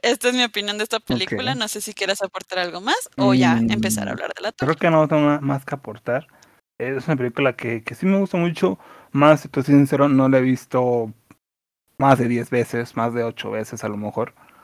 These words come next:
Speaker 2: Entonces, no es como que, ah, me sé hasta los diálogos y todo. Hay una escena, escenas muy
Speaker 1: Perfecto.
Speaker 2: buenas que las rec-, las recuerdo perfectamente, pero, pues, así totalmente que dijeras, ah, sí me acuerdo de, pero eso no me acuerdo de las, de pequeños detalles, pues, a lo mejor no los tengo tan presentes.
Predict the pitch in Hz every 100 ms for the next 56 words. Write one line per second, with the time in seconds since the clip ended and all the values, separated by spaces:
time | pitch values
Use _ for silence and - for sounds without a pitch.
0 | _ _ _ - 117 117 113 117 110 -
1 | - 120 120 110 117 110 113 107 117 135
2 | 156 117 143 135 135 113 120 135 180 151
3 | 143 139 113 123 123 131 156 - _ _
4 | _ - 131 120 139 127 120 - 127 123
5 | 120 135 139 131 127 135 139 - 110 120
6 | 120 - - 113 - 113 117 117 107 110
7 | 110 113 117 131 131 117 123 127 - _
8 | _ _ _ _ _ - 98 - - -
9 | 123 123 123 127 123 117 110 110 113 107
10 | 127 160 156 208 214 - 214 233 180 139
11 | - 135 131 117 123 113 - - 131 135
12 | - 127 117 104 117 135 - - 113 104
13 | 107 123 110 107 - 101 - 101 120 170
14 | 160 185